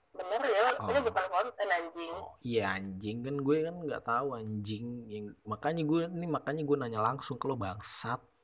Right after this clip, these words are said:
Speaker 2: <laughs> Ah, terus juga nih, terus juga nih, ada, ada, ada sedikit lagi nih gue mau nanya. Ciri-ciri orang itu seperti apa sih? <laughs>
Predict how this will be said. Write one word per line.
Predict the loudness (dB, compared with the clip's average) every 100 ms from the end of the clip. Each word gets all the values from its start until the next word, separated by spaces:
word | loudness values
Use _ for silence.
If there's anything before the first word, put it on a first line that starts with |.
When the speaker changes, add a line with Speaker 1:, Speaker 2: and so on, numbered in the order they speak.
| _
Speaker 2:
<laughs> | -16 -14 -8 -6 -2 -2 -2 -2 -2 -2 0 2 2 0 2 4 4 0 0 0 -6 -6
Ah, | -6 -2
terus | 0 2 2
juga | 4 6
nih, | 6 4
terus | 2 0
juga | 4 4 2
nih, | -2
ada, | -4 -2 -2
ada, | -4
ada | -4 -2 -2
sedikit | 0 -2 -2 -6 -8
lagi | -8 -12 -12
nih | -12
gue | -12
mau | -12
nanya. | -10 -10 -10 _ _ -20 -4 -4 -4 -14 -20 -20 _ _ _
Ciri-ciri | -12 -6 -6 -6 -4 0 2 2 2 2 0 0 -2 -2
orang | 0 0 2 -2
itu | -4 -2
seperti | -2 -2 -4 -2 0
apa | 2 0 -4 -10 _ -6
sih? | 0 4 4 4 2 0 -6 -8 -12 -18 0
<laughs> | 4 4 4 4 4 4 4 4 2